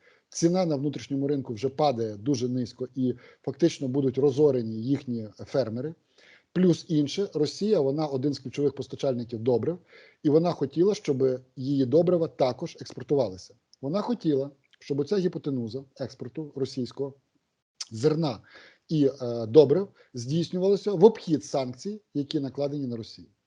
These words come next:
Тому вона погодилась підписати цю зернову угоду, де думала, що вона,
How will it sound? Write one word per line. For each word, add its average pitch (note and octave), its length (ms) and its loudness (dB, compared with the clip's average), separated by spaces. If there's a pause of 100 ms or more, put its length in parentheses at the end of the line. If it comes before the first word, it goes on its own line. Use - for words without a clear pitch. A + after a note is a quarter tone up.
(400)
Тому A#3 220 6
вона A3 200 2
погодилась C#3 460 2
підписати B2+ 540 -8
цю G#2 360 -6
зернову C3+ 360 -4
угоду, G#2+ 520 -8 (380)
де C#3 360 4 (540)
думала, C#3 400 4
що - 220 -6
вона, B2+ 400 -6